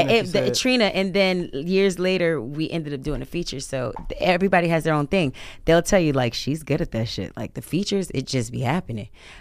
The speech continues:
Speaker 2: I hit up Boosie, he was like, "Sure." And I'm like, "Okay." N L E Chopper, it was when he was, like, sixteen, and it just didn't work. And his dad was like, "It's gonna happen."
Speaker 1: That's on
Speaker 2: And
Speaker 1: fire,
Speaker 2: he
Speaker 1: by the
Speaker 2: went
Speaker 1: way.
Speaker 2: through,
Speaker 1: Fuck
Speaker 2: he
Speaker 1: with that
Speaker 2: went through,
Speaker 1: song.
Speaker 2: like, his, like, that, that, the, um, spiritual thing. And his label D M'd me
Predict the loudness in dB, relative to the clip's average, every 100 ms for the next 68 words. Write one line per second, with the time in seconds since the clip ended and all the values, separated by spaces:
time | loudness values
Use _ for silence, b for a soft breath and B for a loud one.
0 | B 2 4 4 2 0 0 -2 -2 2
1 | 2 2 2 4 4 2 -4 -10 -8 -6
2 | -4 -6 -8 -10 -10 -14 B B B 2
3 | 4 6 6 6 6 6 2 4 2 2
4 | 0 -2 -2 -2 -4 -2 -4 -2 0 0
5 | 0 -4 B B B 2 4 2 2 2
6 | 4 4 4 0 0 0 0 0 -2 -2
7 | -6 -4 -2 -2 -4 -4 -6 -10 -16 -14
8 | -10 -4 0 2 4 6 6 2 2 2
9 | 2 2 2 0 0 -2 0 -2 -2 -6
10 | -6 -6 -4 -4 -4 -4 -2 -4 -4 -6
11 | -8 -6 -8 -8 -10 -12 -16 -18 -20 b
12 | b b -8 -2 -2 -2 -4 -2 0 -2
13 | -4 b b b b 0 0 2 2 2
14 | 0 0 2 2 0 0 -2 -2 -4